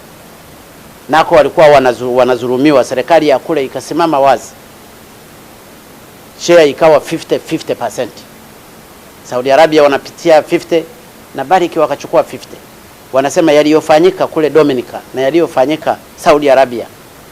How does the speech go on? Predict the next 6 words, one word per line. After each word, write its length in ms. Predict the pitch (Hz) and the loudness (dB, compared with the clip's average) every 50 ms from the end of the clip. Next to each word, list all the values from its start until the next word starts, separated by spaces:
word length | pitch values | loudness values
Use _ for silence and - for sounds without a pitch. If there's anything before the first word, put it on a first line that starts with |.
| - - - - - | -20 -20 -20 -14 -4
hayana 340 | 123 139 151 165 165 151 | 0 2 4 4 4 4
ugumu 360 | 135 131 120 135 151 151 147 117 | 2 0 0 -2 -2 -2 -2 -4
kufanyika 460 | 120 117 - 127 120 143 139 131 127 | -6 -6 -6 -4 -4 -4 -4 -6 -6
Tanzania. 500 | - 123 120 117 104 117 110 120 117 - - - - - - - - - - - - - - - - - - - - - - - - - - - - - - - - | -6 -8 -8 -6 -6 -8 -8 -8 -10 -12 -14 -20 -20 -20 -20 -20 -20 -20 -20 -20 -20 -20 -20 -20 -20 -20 -20 -20 -20 -20 -20 -20 -20 -20 -20 -20 -20 -20 -20 -14 -8
Na 100 | 127 135 | -4 -4
ameshangaa 720 | 131 135 139 127 - 147 135 135 143 160 165 156 131 117 | -2 -2 -4 -4 -2 0 0 2 4 4 4 4 4 2